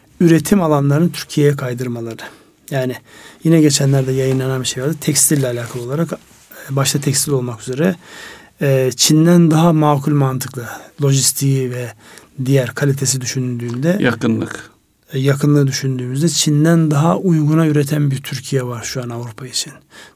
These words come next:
Speaker 1: Dolayısıyla onun tekrar gündeme gelip, e, o firmaların Türkiye'de yatırım yapması ya da Türkiye'deki yatırımlara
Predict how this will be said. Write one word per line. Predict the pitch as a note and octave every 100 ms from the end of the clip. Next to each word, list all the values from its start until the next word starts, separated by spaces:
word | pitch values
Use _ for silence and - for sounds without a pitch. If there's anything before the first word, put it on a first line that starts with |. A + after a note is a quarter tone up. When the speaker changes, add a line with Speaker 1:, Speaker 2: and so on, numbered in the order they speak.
| -
Speaker 1:
Dolayısıyla | E3 E3+ F#3
onun | F3+ F3+
tekrar | G3 - E3
gündeme | C#3+ C3 C3 B2+ B2
gelip, | A#2+ D#3+ D#3 - - - _ _ -
e, | C3+ C3 B2+ B2+
o | F3+
firmaların | D3 E3 D3 C3+ D3+ E3
Türkiye'de | - D3+ C#3+ C3+
yatırım | C3+ B2 D3 E3+
yapması | D#3 C#3 D#3 E3
ya | C#3+
da | C#3
Türkiye'deki | - - D3 C#3
yatırımlara | D3 C#3+ D3 D3 F#3